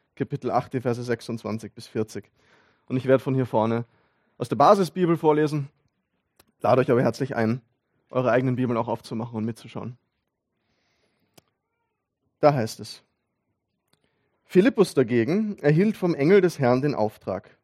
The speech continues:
„Steh auf, geh nach Süden zu der Straße, die von Jerusalem nach Gaza führt und menschenleer ist.“ Philippus stand auf und ging zur Straße. Dort war ein Mann aus Äthiopien unterwegs. Er war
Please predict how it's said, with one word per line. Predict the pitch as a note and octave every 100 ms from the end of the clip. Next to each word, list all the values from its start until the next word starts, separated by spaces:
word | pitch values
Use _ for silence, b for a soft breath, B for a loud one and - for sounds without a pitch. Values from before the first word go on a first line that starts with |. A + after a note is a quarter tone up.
| _ _ _ _ _
„Steh | - D3+ F3
auf, | G#2 A2+ - _ _ _ _ b b -
geh | C#3 F#3+
nach | D#3+
Süden | - D#3+ F#3+ G3+
zu | E3
der | C#3+
Straße, | - A#2 A2+ D#3 D#3+
die | C#3+
von | D3 B2+
Jerusalem | A#2+ C3 D3+ B2+ B2+
nach | A#2+ -
Gaza | A2+ B2 C3+ A#2
führt | - B2+
und | B2 -
menschenleer | A#2+ A#2 - B2 A2+ G#2+
ist.“ | F#2 - - _ _ _ _ _ _ _ _ _ _ _ _
Philippus | - A#2+ A2+ D3
stand | - A#2+
auf | E2+ A2+ D#3+
und | C#3 B2
ging | C3+ C3+
zur | D3
Straße. | - A2 A2+ G2+ A#2 - _ _ b b b b
Dort | C3 D#3+ D3+
war | C#3 C#3+
ein | C#3
Mann | B2 D3+
aus | C#3
Äthiopien | C#3+ - C3 D3+ C#3 B2
unterwegs. | A2+ A#2 A2 G#2 - - - _ _ _ _
Er | B2+ A#2+
war | B2 C3+ D3+